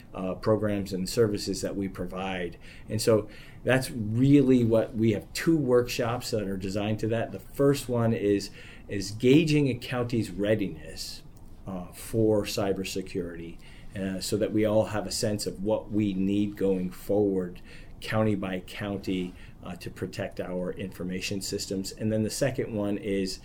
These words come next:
kind of like a checklist from the federal, state, and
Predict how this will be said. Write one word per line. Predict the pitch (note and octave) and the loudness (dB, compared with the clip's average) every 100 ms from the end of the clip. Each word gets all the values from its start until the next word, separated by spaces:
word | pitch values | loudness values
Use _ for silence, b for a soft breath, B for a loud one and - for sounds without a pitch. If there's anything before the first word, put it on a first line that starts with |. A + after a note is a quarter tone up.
| B B B B - | B B B B -4
kind | F#3 E3+ | -2 2
of | D3 | 4
like | A#2+ | 6
a | A2 G#2 | 4 2
checklist | - - - C3 B2 A#2 - - - | 0 2 2 4 4 4 -2 -10 -4
from | - A#2+ G#2+ | 2 4 4
the | G#2 G2 D2 - - - - | 4 2 -2 -6 -16 -10 4
federal, | C#3+ C3 C#3 C3 B2+ | 6 8 8 8 6
state, | A#2+ - B2+ B2 B2 | 2 2 6 6 4
and | G#2+ G#2+ | 0 -2